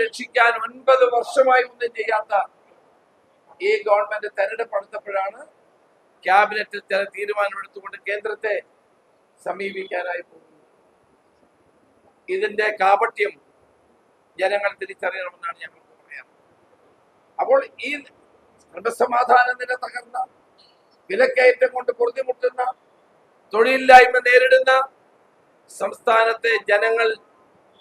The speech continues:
നിലമ്പൂരിലെ ജനങ്ങളോട് അഭ്യർത്ഥിക്കുന്നത് ഈ ഗവൺമെന്റിന്റെ അന്ത്യം കുറിക്കാൻ നിലമ്പൂരിലെ ജനങ്ങൾ മുന്നോട്ട് വരണം.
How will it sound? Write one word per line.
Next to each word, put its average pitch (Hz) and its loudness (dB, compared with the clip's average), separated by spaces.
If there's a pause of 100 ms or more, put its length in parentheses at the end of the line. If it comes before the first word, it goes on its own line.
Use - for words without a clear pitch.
(280)
നിലമ്പൂരിലെ 285 6
ജനങ്ങളോട് 254 0
അഭ്യർത്ഥിക്കുന്നത് - -6 (1000)
ഈ 196 2 (200)
ഗവൺമെന്റിന്റെ 208 0 (280)
അന്ത്യം 220 0
കുറിക്കാൻ 202 -2 (720)
നിലമ്പൂരിലെ 202 -4
ജനങ്ങൾ 185 -12
മുന്നോട്ട് - -20
വരണം. - -20